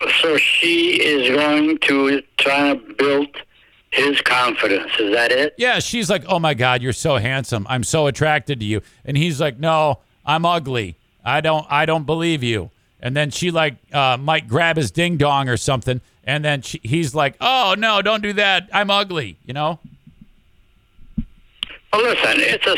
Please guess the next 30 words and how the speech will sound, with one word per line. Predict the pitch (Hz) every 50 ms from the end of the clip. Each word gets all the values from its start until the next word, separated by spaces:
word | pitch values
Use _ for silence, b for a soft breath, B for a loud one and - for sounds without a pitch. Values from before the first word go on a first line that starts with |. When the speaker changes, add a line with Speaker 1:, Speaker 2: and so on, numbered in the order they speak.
| - - -
Speaker 1:
simple | 185 170 139 - 170 151
situation. | - - 160 143 - 156 147 131 131 123 110 - - - - - - - _ _ _ _ _ - -
I | 143 139
mean, | 135 131 127 123 104 B B B B B B B B B B -
if | 147 -
this | - - - - -
guy | - 165 165 165
is | 160 151 139 - - - -
sold | 175 175 185 185 175
on | 175 160 156
the | 147 135
fact | - - 160 151 147 143 -
that | - 139 -
he's | 127 135 135 147 - - -
ugly, | 170 156 - - 113 104 104 101 - - b b b b b b b b b b b b b -
let | - 180 165
him | 156 151 135 - -
think | - 147 143 135 127
of | 113 104
that. | 104 101 92 90 - - _ _ - - - _ _ _ _
Speaker 2:
Yeah? | - 127 147 165 170 175 190 202 196
Speaker 1:
Okay? | 175 170 165 - - - 185 - 143 - _ b b b b b b b b b b b b _ _ _ _ _ _ - -
And | 165 151 143 135
then | 131 131 180 202 202 180 170 165 165 175 170 - _ _ - - -
say, | - 165 156
"Listen, | 156 190 240 247 - - 151 107 - - B B B B B B B B B B B _ _ _ _ _ _ _ _ _ _ _ _ _ _ _ _
I'm | - 170 202 240 269 277
telling | - 208 220 214 196 180 175 165
you | 147 151 151 147 151 170 175 170 - - _ _ _ _ -
that | 151 156 156 156 156 - - - -